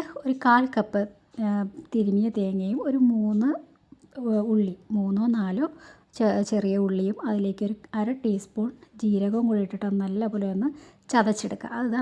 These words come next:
നമ്മളെ, ഉം, ആ, അരിമാവിലേക്ക് ഇട്ട് കൊടുത്തിട്ടുണ്ട്. ഇനി ഇതിലേക്ക് നല്ല തിളച്ച വെള്ളമാണ് കുറച്ച് കുറച്ചായിട്ട് ഒഴിച്ചിട്ട് നല്ലപോലെ ഒന്ന് മിക്സ് ചെയ്തെടുക്കാം. അതായത് നമുക്കൊന്ന് കുഴച്ചെടുക്കണം. കൽമാസിൻ്റെ റെസിപ്പി എന്നൊക്കെ വേണമെങ്കിൽ നമുക്ക് പറയാം. പക്ഷേ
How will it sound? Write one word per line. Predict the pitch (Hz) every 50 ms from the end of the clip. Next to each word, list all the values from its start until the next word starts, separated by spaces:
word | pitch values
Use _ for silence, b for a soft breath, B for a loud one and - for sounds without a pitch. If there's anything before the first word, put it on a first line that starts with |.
| 240 220
നമ്മളെ, | 196 196 196 202
ഉം, | 208 214 277 - - 208 196 196 190
ആ, | 190 190 196 190 196 - -
അരിമാവിലേക്ക് | 202 190 196 202 202 202 202 208 208 226 214 - - 208
ഇട്ട് | 208 - 214
കൊടുത്തിട്ടുണ്ട്. | 202 190 190 185 226 220 - - 240 208 196 196 254 277 B B B B B B B -
ഇനി | 254 277 262
ഇതിലേക്ക് | 233 202 202 202 214 208 208 202
നല്ല | 202 202 202 214 214 - -
തിളച്ച | 240 226 220 240 240 247 - - 285
വെള്ളമാണ് | 247 214 202 185 190 190 190 185 190 214 -
കുറച്ച് | 220 202 208 202 - - 220
കുറച്ചായിട്ട് | 208 190 - - 208 190 185 220 - - 214
ഒഴിച്ചിട്ട് | 208 190 190 233 220 - 220 208 202 196
നല്ലപോലെ | 196 196 214 233 226 220 202 190 190
ഒന്ന് | 208 247 254
മിക്സ് | 262 254 - -
ചെയ്തെടുക്കാം. | 240 214 196 185 202 - 226 220
അതായത് | 214 202 208 214
നമുക്കൊന്ന് | 208 208 - 220 262 - -
കുഴച്ചെടുക്കണം. | 262 247 247 247 - - 247 190 190 - 202 196 254 311 - - - - b b b b b b b b _ _ _ _ _ _ _ _ _ _ _ _ _ _ _ _ _ _ _ _ _ _ _ -
കൽമാസിൻ്റെ | 226 214 208 220 220 220 220 208 247 247 254 247 233
റെസിപ്പി | 214 - - - 226
എന്നൊക്കെ | 214 220 214 - 233 226
വേണമെങ്കിൽ | 220 214 214 220 220 214
നമുക്ക് | 208 196 208 202 202
പറയാം. | 190 185 185 196
പക്ഷേ | 196 190 - 202